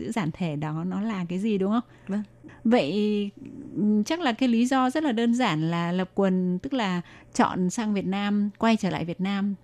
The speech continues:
Speaker 1: ờ, dạy, ờ, tiếng Trung là bởi vì trước đấy là Lập Quần đã ở Việt Nam một thời gian rồi, đúng không? Bởi vì hiện nay thì theo cái chính sách hướng Nam mới thì
Speaker 2: Ừ.
Speaker 1: có rất là nhiều các quốc gia có
Speaker 2: Ừ.
Speaker 1: nhu cầu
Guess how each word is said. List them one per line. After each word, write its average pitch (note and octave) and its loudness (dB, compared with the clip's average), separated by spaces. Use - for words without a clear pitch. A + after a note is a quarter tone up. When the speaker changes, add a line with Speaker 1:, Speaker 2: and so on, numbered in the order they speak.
Speaker 1:
ờ, F3+ -2
dạy, E3 -4
ờ, D#3+ -2
tiếng F#3+ 2
Trung G#3+ 0
là G3 0
bởi D#3+ -2
vì E3 -4
trước C4 -6
đấy F#3+ -4
là G#3+ -4
Lập F3 -4
Quần E3+ -2
đã G3+ -6
ở F#3 4
Việt F3 -2
Nam G#3 2
một F#3 -2
thời F3+ -2
gian G3 -2
rồi, F3+ 0
đúng F3+ 0
không? A3+ 0
Bởi F3 2
vì F#3 2
hiện G#3 0
nay A3 0
thì F#3 0
theo A3 0
cái G#3+ -2
chính G#3 0
sách C#4+ -4
hướng A3 2
Nam A3 2
mới G#3 0
thì G3 0
Speaker 2:
Ừ. F3+ -4
Speaker 1:
có F3+ -2
rất E4+ -8
là F3 -2
nhiều G3+ 8
các A#3 -4
quốc D4 0
gia A3+ 0
có F3+ 0
Speaker 2:
Ừ. A3 2
Speaker 1:
nhu A#3 6
cầu F3 2